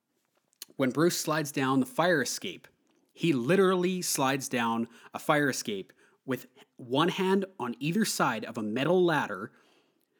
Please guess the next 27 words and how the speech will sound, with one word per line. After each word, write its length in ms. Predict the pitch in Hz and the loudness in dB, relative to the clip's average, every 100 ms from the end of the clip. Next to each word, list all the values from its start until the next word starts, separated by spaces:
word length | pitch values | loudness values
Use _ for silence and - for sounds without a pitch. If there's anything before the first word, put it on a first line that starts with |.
| _ | _
His 240 | - 220 - | 0 0 4
hands 360 | 208 226 180 | 4 4 4
must 240 | 165 156 131 | 2 0 -2
be 80 | |
so 480 | 123 - - 139 180 | -2 0 2 4 4
raw. 420 | 135 120 104 139 - | 2 -2 -2 -4 -2
Like, 160 | 143 139 | -2 0
that 180 | 202 | 0
thing's 220 | 254 240 156 | 4 4 4
a 20 | |
skyscraper. 960 | - - 143 165 233 - 131 107 107 | 0 0 2 2 2 2 -2 -2 -4
He's 200 | 165 214 | 0 0
up, 200 | 247 247 | 0 -2
like, 240 | 147 - - _ _ _ _ _ - | -6 -6 -16 _ _ _ _ _ -6
a 80 | |
hundred 380 | 120 254 233 147 | 2 4 6 4
stories. 680 | - 196 226 165 95 - - | 2 4 4 2 -2 -6 -8
<laughs> 40 | _ - - - | _ -20 -20 0
He 100 | 202 | 2
just 280 | - 240 - | 2 0 0
slides 320 | 214 - 165 | 0 2 2
down 180 | - 156 | 2 0
the 80 | 123 | -2
whole 340 | - 208 175 | 4 6 6
way 160 | 131 175 | 4 2
like 220 | 247 240 | 2 0
that 260 | 254 285 | 2 0